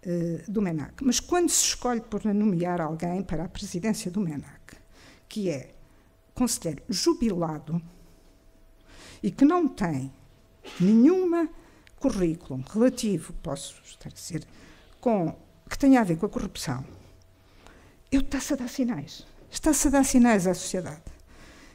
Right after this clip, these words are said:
E, e eu penso que os sinais, nós, eh, somos muito, estamos sempre agora numa fase de sinais, não é? Lemos tudo, temos opinião sobre tudo, eh, sabemos sobre tudo,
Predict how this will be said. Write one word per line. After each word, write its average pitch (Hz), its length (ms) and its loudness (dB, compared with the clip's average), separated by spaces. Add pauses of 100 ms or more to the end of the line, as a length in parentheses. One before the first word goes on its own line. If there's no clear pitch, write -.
(220)
E, 226 480 -2 (220)
e 202 80 4
eu 269 80 8
penso 330 320 4
que 285 60 4
os 262 120 4
sinais, 233 560 4 (520)
nós, 233 480 4
eh, 208 160 2 (260)
somos - 280 4
muito, 240 320 6
estamos - 300 2
sempre 220 280 0
agora 208 180 0
numa 190 220 -2
fase 214 320 0
de - 40 -2
sinais, 180 480 2
não 175 120 -4
é? 202 100 -2
Lemos 175 300 0
tudo, - 220 2
temos 240 260 2
opinião 220 340 0
sobre 165 280 -8
tudo, 262 340 -6 (340)
eh, 208 140 0
sabemos 226 480 6
sobre - 200 2
tudo, 254 440 0